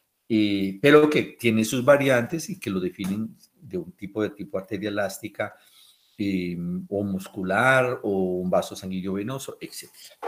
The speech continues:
Bueno, la capa media, en segundo lugar, está conformada por células musculares lisas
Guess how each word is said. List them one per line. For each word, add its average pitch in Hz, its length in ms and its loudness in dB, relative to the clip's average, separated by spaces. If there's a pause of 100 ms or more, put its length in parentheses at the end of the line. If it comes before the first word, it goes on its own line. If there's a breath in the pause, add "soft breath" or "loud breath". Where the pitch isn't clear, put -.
(160)
Bueno, - 160 -20 (120)
la 85 100 -6
capa 143 280 0
media, 147 340 2
en 190 180 -8
segundo 98 380 -6
lugar, 131 500 2 (1500 soft breath)
está - 260 0
conformada 107 880 0
por 95 200 -4 (280)
células 104 440 -2
musculares 98 580 -6
lisas 123 580 -4